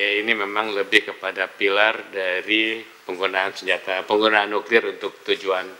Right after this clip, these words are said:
damai. Terkait dengan tadi disampaikan, eh, isu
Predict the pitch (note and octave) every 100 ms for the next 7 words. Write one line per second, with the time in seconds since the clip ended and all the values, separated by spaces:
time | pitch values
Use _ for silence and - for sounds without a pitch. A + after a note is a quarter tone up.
0 | - F2 F2+ F#2 F2+ D2 - - - -
1 | - - - - - F#2 - G#2 A2 A#2
2 | - G#2+ G#2 G2 G2 G2+ F#2+ F#2+ F#2+ G2+
3 | F#2+ G#2 G#2 A2+ A#2 A#2 - - F2 F2+
4 | F2+ F2 F2 F2 F2 A2 G2 - A2+ G#2+
5 | A2 A2+ A#2+